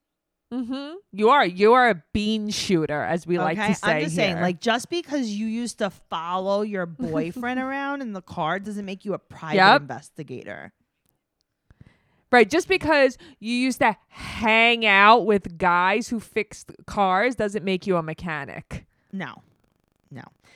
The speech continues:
Speaker 2: Uh,
Speaker 1: Mm-mm.
Speaker 2: so she's going to get a tattoo, and it says, "I am yours and you are mine."
Speaker 1: And he doesn't even like tattoos, so that's good. <laughs>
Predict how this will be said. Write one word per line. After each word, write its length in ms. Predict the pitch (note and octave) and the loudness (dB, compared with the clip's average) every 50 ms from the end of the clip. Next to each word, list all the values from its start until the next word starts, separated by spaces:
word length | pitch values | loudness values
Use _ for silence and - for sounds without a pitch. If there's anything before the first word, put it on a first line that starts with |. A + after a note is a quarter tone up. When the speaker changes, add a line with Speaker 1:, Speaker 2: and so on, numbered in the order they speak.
| _ _ _ _ _ - | _ _ _ _ _ -6
Speaker 2:
Uh, 280 | E3 D#3+ D#3 D#3 D3+ D3+ | -4 -2 0 -2 -2 -2
Speaker 1:
Mm-mm. 80 | - | -4
Speaker 2:
so 240 | E3 D3+ F#3 F3+ E3 | -6 -6 -4 -4 -4
she's 240 | E3 - - G3+ F3 | -4 -6 -8 -10 -6
going 140 | - G3+ G3+ | -6 -4 -4
to 60 | G3 | -4
get 120 | F#3+ F#3+ | -6 -8
a 40 | F3 | -10
tattoo, 600 | - - - E3+ D3 - - - - E3+ D#3+ C#3+ | -10 -12 -10 -10 -10 -10 -12 -12 -8 -6 -6 -6
and 140 | F#2+ C3 C#3+ | -8 -8 -12
it 120 | D3 C#3 | -12 -12
says, 220 | - - D#3+ D3 D3 - _ - | -10 -10 -10 -10 -12 -14 _ -6
"I 200 | E3 E3 E3+ F3+ | -2 -2 -2 -2
am 200 | F#3+ G3 G3 G3+ | -2 -4 -6 -8
yours 420 | G3 F3+ E3+ D#3+ D3+ D3+ D#3+ D#3 | -6 -6 -6 -4 -4 -6 -6 -8
and 180 | D#3+ C#3+ D3 C#3 | -10 -10 -10 -10
you 180 | C#3 C#3 D3 C#3+ | -8 -8 -8 -8
are 140 | C#3 C#3 C#3 | -8 -8 -10
mine." 580 | C#3 C3+ B2+ A#2 A2 - - C2+ - - - - _ _ _ _ _ _ _ _ _ _ _ _ _ _ _ _ _ _ _ _ _ _ _ _ _ _ _ _ _ _ _ _ _ _ _ _ - | -10 -10 -10 -12 -12 -16 -18 -20 -20 -20 -20 -20 _ _ _ _ _ _ _ _ _ _ _ _ _ _ _ _ _ _ _ _ _ _ _ _ _ _ _ _ _ _ _ _ _ _ _ _ -2
Speaker 1:
And 120 | A#3 B3 | 0 2
he 100 | C4 E4+ | 2 4
doesn't 260 | G4+ G4+ G#4 G4 G4 | 4 4 4 4 2
even 140 | G4 F#4+ F#4 | 0 0 2
like 200 | F4+ F4+ A#4 A4+ | 4 4 4 4
tattoos, 420 | - D#4+ A#3+ G3 - - F#3+ E3 - | 2 2 0 0 0 -2 -4 -2 0
so 100 | - F#3+ | 0 2
that's 200 | G3 B3 - - | 2 0 0 0
good. 420 | - - A3 G#3 B3+ A#3+ C4 - - | 0 2 2 4 4 2 2 0 -6
<laughs> 40 | _ | _